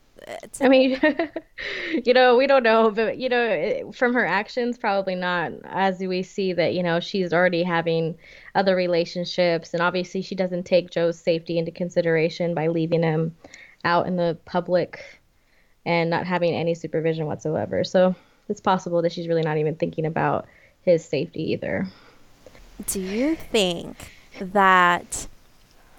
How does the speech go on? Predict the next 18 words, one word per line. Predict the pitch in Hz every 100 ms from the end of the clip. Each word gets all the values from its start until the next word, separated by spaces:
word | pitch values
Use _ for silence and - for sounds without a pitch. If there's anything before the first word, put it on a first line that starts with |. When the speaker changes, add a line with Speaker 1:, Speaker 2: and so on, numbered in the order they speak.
| - - - -
Speaker 1:
Joe's | 196 - 190 185 208 -
relationship | 240 208 202 - 214 - 202 202
with | -
his | 202 202 214
mom | 208 202 185 175 - 214 214 - _ - - - _ _ _
and | 202
how | 185 190 185
she | - 226
treats | - 220 180 -
him | 190
and | 185
everything | 175 170 175 190 170 175 180 - - -
affects | 196 - 196 180 - - - - - - - _ - - - - - - -
his | 226 208 190 -
future | - 196 190 220
romantic | 220 202 185 180 180 190
partners? | - - 175 - 175 160 165 180 - - _ _ _ _ _ -
Speaker 2:
Mm. | 214 202 190